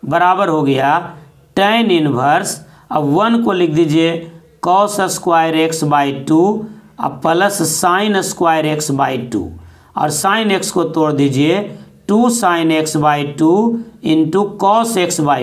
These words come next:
two, सब multiple angle में। जिनको लग रहा है कि integration टफ है, वो उनको, उनको सोचना चाहिए कि उनका trigo कितना अच्छा है।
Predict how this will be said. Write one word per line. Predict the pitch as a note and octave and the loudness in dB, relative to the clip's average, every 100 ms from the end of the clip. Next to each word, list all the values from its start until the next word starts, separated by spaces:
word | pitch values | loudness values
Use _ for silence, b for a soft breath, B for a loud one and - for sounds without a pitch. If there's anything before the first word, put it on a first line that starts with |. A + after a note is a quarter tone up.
| A#2 | -4
two, | A2 F2 B B B | -8 -12 B B B
सब | - A#3 A#3 | -2 0 2
multiple | G#3 F#3+ - F3 E3 D#3+ | 2 0 -2 0 0 0
angle | C3+ B2 A2+ | 0 0 -2
में। | G#2 - - b b b | -4 -8 -20 b b b
जिनको | C#3 F#3 G3+ | -2 0 0
लग | G3+ G#3 | 0 0
रहा | G#3+ | 0
है | G#3 | 0
कि | G3+ | -2
integration | G3+ G#3+ G3+ G#3 A#3+ B3 | -2 -2 0 0 0 -2
टफ | A#3 - - | 0 0 0
है, | D3+ F#3+ A#3 A#3 B B B | 0 0 -2 -8 B B B
वो | F3+ A3 G#3 | 0 2 0
उनको, | G3 A#3+ A#3 A#3+ | 0 0 0 0
उनको | G3 G3 A3+ | 0 0 0
सोचना | A#3 G#3+ G#3+ A#3+ | 0 0 0 0
चाहिए | A#3 G3 F3 F3 | 0 0 2 2
कि | F#3 | 0
उनका | F#3 G#3 | 0 -2
trigo | G3+ F3 G#3+ C#4+ | -2 -2 2 0
कितना | - A#3 A#3 | 0 -2 0
अच्छा | B2 - C#3+ | 0 -2 -4
है। | A#2 D#2+ D#2+ | -4 -6 -12